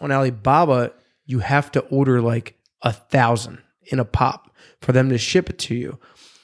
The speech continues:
So obviously, I'm not gonna order that many birds, but you, if you look at the pricing on there, and for a thousand, you could buy 'em for three fifty a pop.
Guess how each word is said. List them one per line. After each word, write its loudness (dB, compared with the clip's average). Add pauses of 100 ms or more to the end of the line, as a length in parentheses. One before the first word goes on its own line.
So 4
obviously, 4
I'm 0
not 2
gonna -4
order -2 (160)
that -2
many -8
birds, 0 (100)
but 0 (600)
you, 0
if 0
you 4
look 2
at -4
the 2
pricing -4 (160)
on -2
there, 0 (840)
and -2 (220)
for 2
a 0
thousand, 2
you -2
could -4
buy 2
'em 0
for -2
three -2
fifty -4
a -2
pop. -4